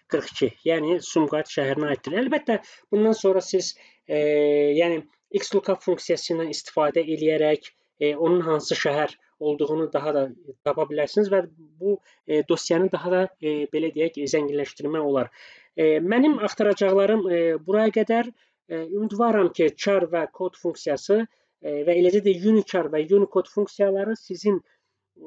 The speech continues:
e, irəlidə, yəni işlərinizdə daha çox asanlıqlar, e, əldə etmənizə yardımcı olacaqdır.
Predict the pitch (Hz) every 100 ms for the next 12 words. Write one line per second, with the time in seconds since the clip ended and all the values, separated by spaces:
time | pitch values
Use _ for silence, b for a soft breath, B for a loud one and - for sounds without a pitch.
0 | 147 156 151 147 180 170 170 185 165 -
1 | _ _ 156 151 147 139 - 170 156 156
2 | - 170 147 143 151 165 - 156 160 147
3 | - 151 147 - 160 - _ _ _ 143
4 | 139 139 139 156 151 156 - 147 139 143
5 | 143 135 139 - 180 185 202 - 240